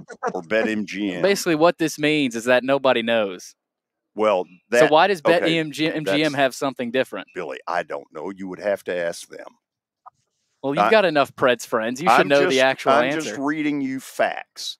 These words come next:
Speaker 1: from the worldwide leader.
Speaker 2: That's not a fact, obviously.
Speaker 1: Well, no, apparently,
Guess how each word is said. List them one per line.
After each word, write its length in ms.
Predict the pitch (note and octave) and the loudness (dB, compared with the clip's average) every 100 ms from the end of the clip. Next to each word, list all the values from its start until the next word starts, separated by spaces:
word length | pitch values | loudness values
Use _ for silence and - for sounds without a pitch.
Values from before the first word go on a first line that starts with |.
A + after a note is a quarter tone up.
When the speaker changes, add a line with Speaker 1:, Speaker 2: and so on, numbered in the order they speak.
| _ - | _ -10
Speaker 1:
from 160 | G#2 | -6
the 80 | F2+ | -6
worldwide 720 | F#2 A2 A2+ G#2 G#2 G2+ F2+ | -4 -4 -4 -4 -4 -4 -6
leader. 320 | F#2 F2 - - | -10 -12 -14 -12
Speaker 2:
That's 240 | C3 C3 D3+ | -8 -6 -2
not 180 | C#3 | -2
a 60 | A#2+ | -2
fact, 400 | - B2 G2 - | -2 -2 -4 -6
obviously. 540 | G2 F#2 F#2 - - A2 | -8 -10 -14 -14 -6 2
Speaker 1:
Well, 220 | C#3+ D3+ | 4 4
no, 240 | E3 D#3 | 2 2
apparently, 720 | C#3+ E3+ F#3+ F#3 G#2 G#2+ G#2 | 0 -4 -6 -6 -6 -4 -6